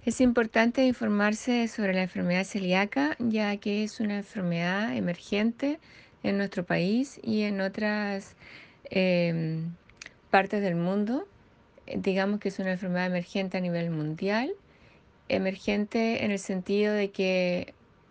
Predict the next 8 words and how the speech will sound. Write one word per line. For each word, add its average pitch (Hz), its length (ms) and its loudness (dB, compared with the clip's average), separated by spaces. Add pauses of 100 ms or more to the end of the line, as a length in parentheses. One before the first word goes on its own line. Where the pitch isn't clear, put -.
actualmente 190 680 0
hay 202 80 0
más 196 220 -2
diagnóstico 185 680 -2
de 180 80 0
esta 185 140 -6
enfermedad, 190 600 -2 (640)
porque 190 800 0